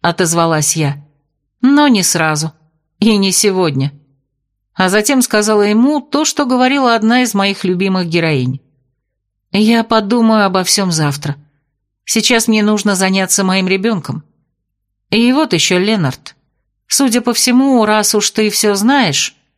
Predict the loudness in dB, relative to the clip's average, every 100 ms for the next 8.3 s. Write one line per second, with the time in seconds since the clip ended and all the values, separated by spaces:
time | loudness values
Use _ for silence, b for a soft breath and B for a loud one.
0 | _ _ _ _ -4 0 0 0 0 0
1 | 0 -2 -2 0 -2 -2 -2 0 -2 0
2 | -2 0 0 0 -2 -2 -4 -10 -14 _
3 | _ _ _ 0 2 2 2 0 -2 -2
4 | -2 0 2 2 2 0 0 -2 -2 -2
5 | 0 0 0 2 0 0 0 0 0 -2
6 | -4 -10 -4 -2 -2 0 0 -2 -4 -4
7 | -2 -2 -2 -2 0 0 0 0 0 0
8 | -2 -2 -6